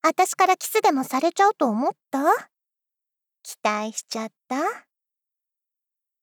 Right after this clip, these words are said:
残念でした。あたしが貸してあげるのは指だけって、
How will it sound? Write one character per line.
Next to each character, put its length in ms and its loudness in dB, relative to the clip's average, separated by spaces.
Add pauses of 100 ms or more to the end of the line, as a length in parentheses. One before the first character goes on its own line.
(220)
残 400 2
念 320 0
で 180 -12
し 200 -8
た。 440 -2
あ 40 0 (1300)
た 120 2
し 120 2
が 140 4
貸 140 2
し 40 -4
て 100 2
あ 80 6
げ 120 2
る 140 4
の 160 4
は 240 -4 (100)
指 320 -2
だ 160 -6
け 220 0
っ 20 2 (280)
て、 120 -8